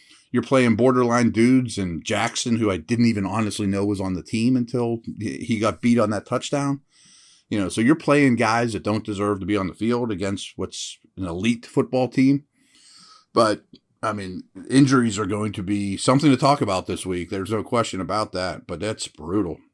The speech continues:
So I'm recording this right before the Sunday night game. Um, I mentioned that because it's a divisional game. We got Bengals, Ravens.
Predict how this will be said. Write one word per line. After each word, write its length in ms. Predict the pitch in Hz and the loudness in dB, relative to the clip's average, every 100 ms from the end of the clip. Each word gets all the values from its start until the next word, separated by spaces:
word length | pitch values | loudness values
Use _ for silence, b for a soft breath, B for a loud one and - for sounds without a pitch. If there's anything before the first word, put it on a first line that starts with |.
| _ _ | _ _
So 380 | - 127 120 110 - _ _ _ _ 120 | -4 0 0 -2 -6 _ _ _ _ 0
I'm 100 | 117 | 0
recording 400 | - 190 170 147 | 2 4 6 4
this 280 | 131 - - | 4 0 -2
right 160 | 123 | -2
before 360 | 117 - 120 113 | -2 -4 0 0
the 120 | 104 | 0
Sunday 320 | - 101 95 | -2 -2 -2
night 200 | 113 139 | 0 0
game. 380 | 143 127 123 113 b b b b b b b b b | 2 2 2 0 b b b b b b b b b
Um, 460 | 98 101 101 98 95 | 0 2 4 2 0
I 80 | |
mentioned 360 | 101 107 92 98 | 0 0 -2 -2
that 180 | 101 101 | -2 -4
because 260 | 107 98 | -6 -6
it's 160 | 90 - | -6 -8
a 40 | |
divisional 380 | 90 92 95 98 | -8 -4 -4 -4
game. 360 | 87 123 135 123 | 0 4 6 6
We 80 | 98 | 4
got 320 | 95 85 - | 0 -2 -2
Bengals, 420 | 107 107 95 87 | -2 0 -4 -4
Ravens. 640 | 101 143 147 143 147 - | 0 2 4 4 2 -2